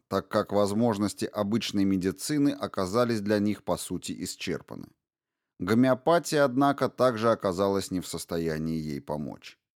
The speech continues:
Симптомы полиомиелита сильно разнятся в зависимости от того,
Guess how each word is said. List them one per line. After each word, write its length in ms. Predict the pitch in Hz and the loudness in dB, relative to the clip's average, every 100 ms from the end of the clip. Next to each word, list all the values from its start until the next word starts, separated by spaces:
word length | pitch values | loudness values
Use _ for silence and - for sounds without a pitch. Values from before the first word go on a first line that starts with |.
| _ _ _ _ | _ _ _ _
Симптомы 640 | - - 120 - 165 156 | -6 0 0 2 2 2
полиомиелита 1080 | 135 135 139 127 123 123 127 131 156 - 87 | 0 2 6 6 6 6 4 4 0 0 -2
сильно 600 | 64 - 143 135 135 85 | -2 -2 0 2 2 2
разнятся 680 | 117 127 120 143 123 - 85 | 2 2 2 2 2 -2 -6
в 60 | 76 | -2
зависимости 720 | 87 92 95 - 90 82 - | -2 -2 -2 -2 -4 -4 -8
от 320 | - 80 - | -10 -14 -6
того, 460 | 90 90 123 143 | -2 0 2 0